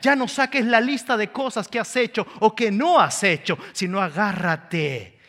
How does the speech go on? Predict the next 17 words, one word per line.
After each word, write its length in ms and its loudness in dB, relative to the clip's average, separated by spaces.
y 120 -10
ponte 460 -14
la 120 -8
justicia 960 -18
que 100 -18
Jesús 800 -14
te 180 -16
ha 140 -14
dado. 480 -16
En 180 -2
Jesús 720 -6
es 180 -4
que 120 -6
somos 460 -6
más 420 -2
que 120 0
vencedores. 1000 -2